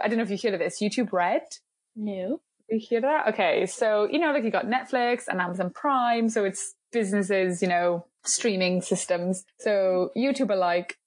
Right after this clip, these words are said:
Speaker 1: "Cool, let's jump on that boat." So it's not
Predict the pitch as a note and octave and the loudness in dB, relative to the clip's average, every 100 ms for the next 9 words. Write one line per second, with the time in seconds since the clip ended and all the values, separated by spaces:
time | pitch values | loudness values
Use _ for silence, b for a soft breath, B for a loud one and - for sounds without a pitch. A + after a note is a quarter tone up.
0 | - - - E4 C#4+ G3+ F3 F#3 G3+ - | -8 -6 0 0 2 2 2 0 -2 -4
1 | - G#3 A3 G#3+ F3+ F3 F#3+ E3 E3 D#3+ | -4 -2 0 0 0 -2 -2 0 2 0
2 | - _ _ - F#3 F3+ F3 F3+ F3+ - | -6 _ _ -2 0 2 2 0 -2 -6
3 | _ - A3+ B3 B3 A#3+ | _ -6 -2 0 0 -2